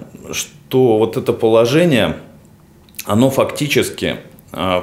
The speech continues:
приравнивает по доказательственной силе, силе, если сравнивать с органами следствия, со следователями, дознавателями, да даже с той же самой прокуратурой,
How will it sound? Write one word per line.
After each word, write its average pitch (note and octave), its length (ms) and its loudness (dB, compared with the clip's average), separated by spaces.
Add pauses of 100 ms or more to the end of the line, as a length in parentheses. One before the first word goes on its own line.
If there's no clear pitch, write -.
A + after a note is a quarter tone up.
приравнивает A2 760 2
по G2+ 80 -2
доказательственной G2 920 0
силе, A#2 680 -2 (100)
силе, A#2 540 -2 (220)
если A2 260 -2
сравнивать G2 600 0
с - 200 -6 (340)
органами F#2 500 -2
следствия, A#2 460 -2
со - 140 -2
следователями, A2 680 0
дознавателями, G2 960 -2 (560)
да G#2+ 120 2
даже A2 300 2
с - 40 -8
той G#2 180 0
же F#2+ 100 0
самой F#2+ 320 0
прокуратурой, G2+ 840 0